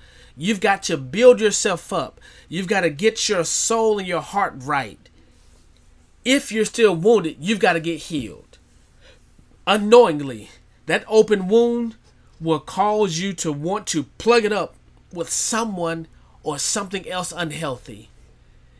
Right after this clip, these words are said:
It is God's will that you prosper and be in good health, but even as your soul prospers.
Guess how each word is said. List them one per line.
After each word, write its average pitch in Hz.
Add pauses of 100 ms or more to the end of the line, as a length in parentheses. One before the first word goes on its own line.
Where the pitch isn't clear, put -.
(140)
It 226
is 240
God's 208
will 214
that 165
you 165
prosper 208 (640)
and 254
be 190
in 170
good 151
health, 147
but 156
even 233
as 185
your 175
soul 165
prospers. -